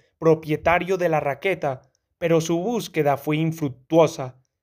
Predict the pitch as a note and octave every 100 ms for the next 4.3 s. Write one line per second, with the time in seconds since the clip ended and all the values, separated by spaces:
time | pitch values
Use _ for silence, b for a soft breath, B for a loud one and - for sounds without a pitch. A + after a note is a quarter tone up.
0 | _ - C3+ D3+ C3 B2 - F3 F#3 F3
1 | F#3+ E3+ D3+ - G3 G3+ F#3+ F3 - _
2 | _ _ _ C#3+ B2+ - - F3+ F#3+ E3
3 | F3 D#3+ C#3+ - E3+ D#3+ F#3 G3+ F#3+ D#3+
4 | D3+ C3+